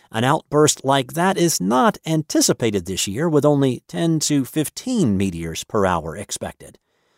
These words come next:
Similar to the Orionids, a nearly full moon will shine on the peak night for the Leonids, but some shooting stars could still be seen, as meteors associated with the Leonids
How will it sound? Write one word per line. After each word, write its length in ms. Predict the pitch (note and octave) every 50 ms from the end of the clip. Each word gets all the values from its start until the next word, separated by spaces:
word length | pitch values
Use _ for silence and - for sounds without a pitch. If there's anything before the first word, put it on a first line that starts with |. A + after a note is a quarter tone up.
| _ _ -
Similar 400 | - - D3+ C#3+ C3+ C3 A#2+ A2+
to 180 | - - B2+ A2
the 220 | A2 A2+ A2 -
Orionids, 640 | A2+ G2+ A2 B2+ C#3+ C3 G#2+ F2+ F#2 F#2+ F#2 - - _ _ _ _ _ _
a 180 | - A2+ A2+ A2+
nearly 380 | A2+ A#2 D3 F#3 G#3 G#3+ G#3+
full 260 | - - G3 G3 G3+ G3+
moon 320 | F3+ F3 F3+ F#3+ F#3+ E3+
will 220 | F#3 A3 B3+ C4
shine 440 | - - - A#3+ A3 E3+ A#2+ G#2 G2+
on 120 | G#2+ A2 G#2+
the 100 | G#2 G2+
peak 380 | - - - C3+ B2+ - -
night 320 | A2+ A2+ A2+ C3+ E3 F3 -
for 100 | - A#2
the 100 | G#2+ G2+
Leonids, 520 | G#2 A2 A2 G#2+ G#2+ C#3 E3+ E3+ - -
but 280 | - B2+ E3 G3+ G#3+ - _ _ _ _ _ _ _
some 300 | - - B2+ C#3 E3 F3+
shooting 340 | D#3+ - D#3 D#3 E3 E3 D#3
stars 400 | - - D3+ D3+ E3 F3 F3 -
could 160 | - A#2 G#2
still 240 | - - C4 C#4+ A3
be 120 | A#2 G#2+
seen, 360 | F#2+ - - G#2 G#2 D3 E3 B2
as 240 | G2 F#2 F2+ -
meteors 440 | A2+ B2 B2+ A#2+ A2+ A#2 A#2 A2+ - -
associated 760 | - G#2+ - - E3+ F3+ E3 - - C#3 C#3 C#3+ C#3 B2 G#2
with 120 | C#3 F#3 E3
the 80 | C#3
Leonids 520 | A#2 C#3 G#3 A3 F#3+ E3+ A#2 A2+ G2+ -